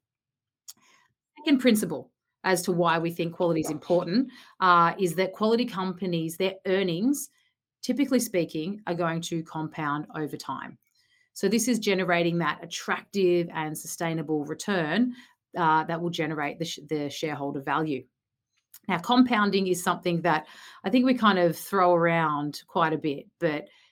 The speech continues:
how often do people actually think about how important compounding is? And I think we take it for granted 'cause it's really in our lives from such a young age.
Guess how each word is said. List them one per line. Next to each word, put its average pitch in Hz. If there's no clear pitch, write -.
how 220
often 208
do 170
people 170
actually 170
think 170
about 151
how 156
important 151
compounding 151
is? 254
And 196
I 196
think 233
we 294
take 208
it -
for 185
granted 160
'cause 175
it's 175
really 240
in 165
our 170
lives 160
from 156
such -
a 170
young 160
age. 139